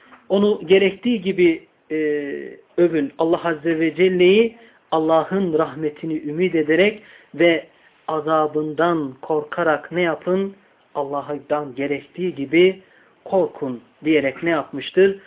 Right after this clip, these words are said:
O da, e, Peygamber aleyhissalatu vesselam gibi her münasebette ne yapmıştır? Allah'tan korkmayı tavsiye etmiştir. Yani kardeşlerim, basit bir kelime değil.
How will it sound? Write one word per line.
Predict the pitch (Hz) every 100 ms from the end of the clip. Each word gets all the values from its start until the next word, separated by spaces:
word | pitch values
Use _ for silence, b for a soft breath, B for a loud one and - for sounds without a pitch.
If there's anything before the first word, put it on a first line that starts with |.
| B B -
O | 156
da, | 139 151 180 - b b _ -
e, | 139 131 123 - _ -
Peygamber | 156 151 147 147 160 156 156
aleyhissalatu | 147 143 139 139 139 143 151 147 143
vesselam | - 143 143 147 139
gibi | 135 147 196 202 B B
her | - 247 233
münasebette | 151 147 135 127 143 131 135 _ 160 190 202 - _
ne | 160
yapmıştır? | 175 135 147 135 - 170 170 - _ _
Allah'tan | 143 131 - - 139 127
korkmayı | - 127 - 120 117
tavsiye | - - _ 101 -
etmiştir. | _ _ - - - - - b b b b
Yani | 208 262 190
kardeşlerim, | - 156 160 175 156 135 - _ b b b b b
basit | 185 226 - 165
bir | 156
kelime | - 143 143 139 131
değil. | 123